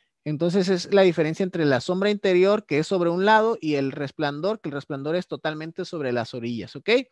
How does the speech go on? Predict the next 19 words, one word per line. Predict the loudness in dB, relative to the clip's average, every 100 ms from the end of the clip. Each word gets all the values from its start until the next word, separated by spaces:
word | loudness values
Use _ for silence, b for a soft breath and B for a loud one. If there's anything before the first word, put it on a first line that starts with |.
| b b b b b b _
El | 0 2
satinado | 2 0 -2 -2 0 2 0 -4 -6
es | -8 -4
para | -2 -2
hacer | -2 -6
como | -8 -8
una | -8 -6
combinación | -4 -2 0 0 0 4
de | 2 4
colores. | 4 6 6 4 -2 -12
Si | -10 -8
ustedes | 0 2 4
ven, | 2 0
si | -2 0
yo | 2
le | 0
quito | 0 2
el | 4
satinado, | 4 2 2 4 4 4